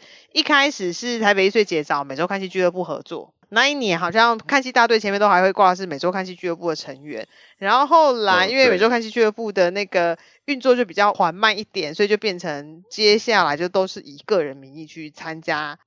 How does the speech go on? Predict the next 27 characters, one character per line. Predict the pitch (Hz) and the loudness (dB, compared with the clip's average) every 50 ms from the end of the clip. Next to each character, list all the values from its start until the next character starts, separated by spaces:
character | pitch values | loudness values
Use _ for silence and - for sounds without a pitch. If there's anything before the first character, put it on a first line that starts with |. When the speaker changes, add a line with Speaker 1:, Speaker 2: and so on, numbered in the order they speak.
| _ _ | _ _
Speaker 1:
就 | - 214 | -8 -6
是， | 208 214 208 196 | -6 -4 -6 -6
是 | 190 208 202 | -4 -6 -6
台 | 190 165 165 | -4 -4 -4
北 | 175 175 165 156 | -4 -4 -4 -6
艺 | 170 185 | -6 -6
穗 | 175 - 185 160 | -6 -6 -6 -6
节 | - 143 120 | -8 -12 -12
的 | - 131 110 90 87 80 - | -8 -8 -6 -6 -6 -8 -10
看 | - 185 170 | -10 -12 -12
戏 | 151 156 151 | -12 -10 -10
大 | - 143 135 | -10 -10 -10
队。 | - - - - _ _ _ - | -14 -18 -20 -20 _ _ _ -14
Speaker 2:
大 | - 170 | -12 -6
概 | 170 190 185 185 180 | -2 -2 -2 -2 -4
是 | 165 180 185 180 | -6 -10 -12 -10
二 | 190 185 175 151 | -6 -4 -4 -4
零 | 110 107 107 113 117 | -4 -6 -8 -10 -10
几 | - - 180 82 - | -8 -10 -10 -10 -10
啊， | - - - _ _ _ _ _ | -12 -16 -20 _ _ _ _ _
表 | - 180 202 | -2 -2 0
演 | 190 190 | -2 -4
艺 | 180 | -6
术 | 165 180 | -6 -8
评 | - - 131 147 | -6 -6 -4 -4
论 | 165 156 131 | -2 -4 -4
台 | 120 - 98 95 95 | -4 -4 -6 -6 -8